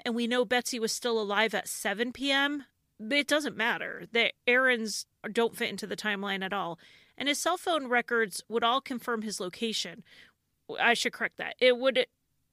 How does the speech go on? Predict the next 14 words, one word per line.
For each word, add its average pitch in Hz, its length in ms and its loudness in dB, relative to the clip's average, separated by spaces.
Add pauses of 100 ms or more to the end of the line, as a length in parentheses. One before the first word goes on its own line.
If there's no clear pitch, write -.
(120)
at 254 160 4
least 294 440 -2
confirm 247 420 2
his 214 200 -2
cell 330 240 6
phone's 214 400 0
location. 170 580 -8
His 233 200 -4
phone 233 580 2
was 202 160 -2
at 208 120 0
his 202 120 -6
friend's 226 360 -2
house 175 320 -6